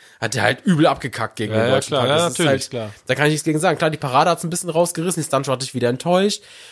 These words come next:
Speaker 1: Im, im, im, im Kidsland war's wieder ein bisschen besser, weil das Nickland bei uns so ein
Speaker 2: Mhm.
Speaker 1: bisschen kirmesmäßig aussieht
Speaker 2: Ja,
Speaker 1: und
Speaker 2: das
Speaker 1: da war's
Speaker 2: stimmt.
Speaker 1: wieder cooler. Ähm,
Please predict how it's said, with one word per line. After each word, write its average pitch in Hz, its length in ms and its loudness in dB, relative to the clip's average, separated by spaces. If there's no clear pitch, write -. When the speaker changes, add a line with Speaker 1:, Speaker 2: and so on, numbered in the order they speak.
Speaker 1:
Im, 135 200 0
im, 127 200 -2
im, 123 340 -2
im 117 240 -4
Kidsland 208 640 0
war's 160 180 0
wieder 151 120 4
ein 139 60 2
bisschen 143 220 -6
besser, 190 300 0
weil 127 80 4
das 127 140 0
Nickland 151 300 0
bei 123 80 4
uns 139 140 2
so 143 80 -4
ein 123 40 -4
Speaker 2:
Mhm. 117 40 -6
Speaker 1:
bisschen 127 460 0
kirmesmäßig 196 640 -4
aussieht 175 300 -4
Speaker 2:
Ja, - 80 0
Speaker 1:
und 104 60 0
Speaker 2:
das 131 100 4
Speaker 1:
da 139 100 2
war's 135 120 2
Speaker 2:
stimmt. - 120 -8
Speaker 1:
wieder 127 80 2
cooler. 240 400 0
Ähm, 131 480 4